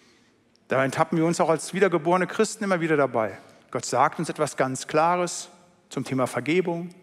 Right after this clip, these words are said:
Nächstenliebe, Einsatz im Reich Gottes. Und da müssen wir auch immer wieder gucken,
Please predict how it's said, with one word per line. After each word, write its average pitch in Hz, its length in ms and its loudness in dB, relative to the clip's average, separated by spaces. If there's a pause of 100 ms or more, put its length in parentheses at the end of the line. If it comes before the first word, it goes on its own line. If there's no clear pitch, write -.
(440)
Nächstenliebe, 160 760 -2 (720)
Einsatz 160 360 0
im 151 100 -2
Reich 139 260 0
Gottes. 190 400 -4
Und - 1000 -20
da 123 60 -2
müssen 147 220 -2
wir 196 80 4
auch - 100 -2
immer 135 120 0
wieder 131 120 2
gucken, 117 380 -6